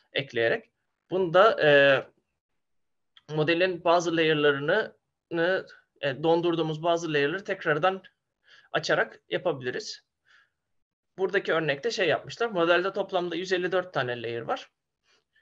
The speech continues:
İlk yüz layer'ını dondurmuşlar. Kalan elli dört layer'ı açık kalsın demişler.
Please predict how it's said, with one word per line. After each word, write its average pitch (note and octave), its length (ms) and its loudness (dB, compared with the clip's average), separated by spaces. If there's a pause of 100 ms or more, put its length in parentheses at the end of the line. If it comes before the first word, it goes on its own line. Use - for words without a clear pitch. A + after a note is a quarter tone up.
(120)
İlk G#3 260 -8
yüz G3+ 180 -6
layer'ını D3 460 2
dondurmuşlar. C3 640 -4
Kalan F#3 440 2 (100)
elli F3 240 0
dört F#3+ 240 -2
layer'ı E3 420 0
açık - 300 -6
kalsın - 300 -6
demişler. - 460 -8